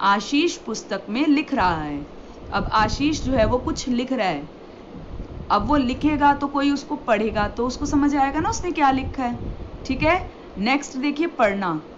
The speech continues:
पिताजी अखबार पढ़ रहे हैं। अखबार आप सबके घरों में आती होगी,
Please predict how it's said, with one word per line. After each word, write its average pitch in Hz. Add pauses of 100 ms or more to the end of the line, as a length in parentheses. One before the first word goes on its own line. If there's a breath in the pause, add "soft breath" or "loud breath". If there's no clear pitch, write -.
(320)
पिताजी 294
अखबार 208 (160)
पढ़ 285
रहे 185
हैं। 156
अखबार 220
आप 262
सबके 277
घरों 269
में 269
आती 254
होगी, 240